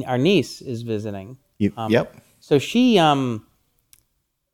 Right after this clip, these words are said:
Speaker 1: so she is transferring from University of Vermont to University of Colorado 'cause she wants to be an aerospace engineer, and they don't have aerospace engineering at Vermont.
Speaker 2: Okay.
Speaker 1: <clears throat>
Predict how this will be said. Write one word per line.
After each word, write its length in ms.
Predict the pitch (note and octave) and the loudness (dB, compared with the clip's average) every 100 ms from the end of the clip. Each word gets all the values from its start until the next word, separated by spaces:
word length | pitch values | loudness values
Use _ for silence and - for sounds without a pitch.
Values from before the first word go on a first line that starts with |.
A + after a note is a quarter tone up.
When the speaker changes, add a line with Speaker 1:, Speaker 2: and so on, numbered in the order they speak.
| _ _ _ _ - | _ _ _ _ -8
Speaker 1:
so 100 | D#3+ | -8
she 300 | - A3+ A#3 | -2 2 2
is 140 | D#3 | 0
transferring 580 | - F3 E3 D#3 D3+ C3 | -6 -2 -2 0 -2 -2
from 120 | C#3+ | -2
University 300 | C#3+ C#3 - | 0 0 0
of 20 | |
Vermont 340 | B2+ A#2+ A#2+ A#2+ | -2 2 2 0
to 60 | B2 | -2
University 260 | A#2+ A2+ | -4 -4
of 40 | - | -2
Colorado 720 | A2+ G#2+ G2+ G#2+ G2+ G2 G2+ - - | 0 2 2 2 2 0 -4 -14 -14
'cause 120 | A#2+ | -8
she 120 | C3 | -4
wants 200 | B2 A#2 | -4 -4
to 60 | G#2+ | -4
be 240 | A2 G#2+ | -2 -2
an 60 | B2 | 2
aerospace 420 | E3+ C#3 G#2+ G2 | 2 2 -4 -8
engineer, 260 | G2+ G2 | -14 -14
and 80 | G2 | -10
they 60 | A2+ | -8
don't 140 | G#2+ | -8
have 140 | A2 G#2 | -8 -6
aerospace 400 | G#2+ G2 G2+ G#2 | -6 -6 -10 -10
engineering 360 | G#2 F#2+ F#2+ F#2 | -18 -16 -16 -18
at 80 | |
Vermont. 440 | G2+ F#2+ F2+ - _ _ - | -16 -16 -14 -18 _ _ -4
Speaker 2:
Okay. 220 | A#2 C3 - | 0 0 2
Speaker 1:
<clears throat> 340 | F4 - F#3+ | 2 4 2